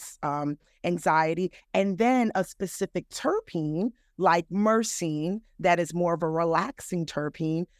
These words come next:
s-, put together with C B D. So now you have something that is specific to a certain patient. And that is very exciting.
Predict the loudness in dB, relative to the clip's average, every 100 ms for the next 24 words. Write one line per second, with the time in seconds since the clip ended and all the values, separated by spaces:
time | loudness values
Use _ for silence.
0 | _ _ -20 -20 -20 _ _ _ -2 -2
1 | 0 0 4 6 6 4 2 -2 _ -6
2 | -2 -2 -4 -4 -2 -4 0 0 0 -4
3 | -14 _ 0 2 4 4 4 2 0 0
4 | 0 -2 0 0 2 0 2 2 0 -6
5 | -6 -6 -4 -4 -2 -4 -2 -2 -2 0
6 | -2 0 -4 -4 -4 -4 -6 -8 -12 _
7 | _ 0 2 2 4 4 2 0 2 4
8 | 2 -2 -6 -6 -6 -8 -14